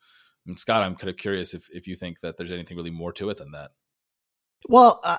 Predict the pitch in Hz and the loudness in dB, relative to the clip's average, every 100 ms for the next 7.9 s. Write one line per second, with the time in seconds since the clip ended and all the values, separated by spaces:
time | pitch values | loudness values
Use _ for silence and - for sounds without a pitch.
0 | - 240 269 233 196 143 95 101 98 95 | 4 6 8 6 8 8 8 6 6 2
1 | 113 - _ _ 156 - - 202 175 170 | -6 -10 _ _ -20 -10 6 6 6 2
2 | 143 123 120 110 110 101 - _ _ _ | 4 6 4 4 4 4 2 _ _ _
3 | _ _ - 254 247 226 185 143 110 - | _ _ 2 2 4 2 4 4 4 -4
4 | - _ _ 117 110 110 - 135 - 127 | -10 _ _ 0 2 2 0 -2 0 0
5 | - 117 107 - - - 110 - 117 113 | 0 -4 -4 -8 -14 -10 -8 0 2 4
6 | 104 95 90 98 110 120 - _ 120 131 | 2 -2 -2 2 2 0 -4 _ 0 2
7 | 120 104 90 104 104 - 107 98 95 | 2 0 0 0 0 -2 0 2 0